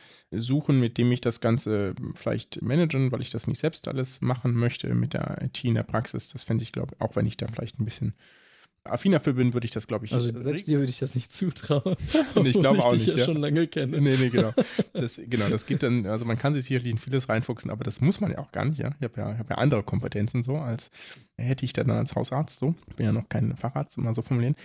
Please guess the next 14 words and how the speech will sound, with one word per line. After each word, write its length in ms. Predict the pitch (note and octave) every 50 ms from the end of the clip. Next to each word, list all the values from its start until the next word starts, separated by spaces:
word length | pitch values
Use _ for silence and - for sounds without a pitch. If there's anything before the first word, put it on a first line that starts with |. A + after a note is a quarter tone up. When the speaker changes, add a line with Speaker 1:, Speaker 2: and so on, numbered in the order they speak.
| - - - _ _
Speaker 1:
Wie 160 | A#2 B2+ B2+
kann 160 | - C#3 D3
ich 100 | F3 -
denn, 400 | - C3+ B2+ C3 C3 B2+ B2 - -
oder 180 | - - C3 A2+
ist 300 | G2+ F#2 - B2+ - -
es 80 | - -
dann 220 | - B2 A#2 A#2
irgendwie, 440 | A2+ A#2 B2+ B2+ - - A#2 A#2 A#2+
was, 240 | C3+ C3+ - - A#2+
was 200 | B2 A2 - -
macht 220 | B2+ C3 A2+ -
denn 60 | C#3+ A2
dann 160 | A2 G#2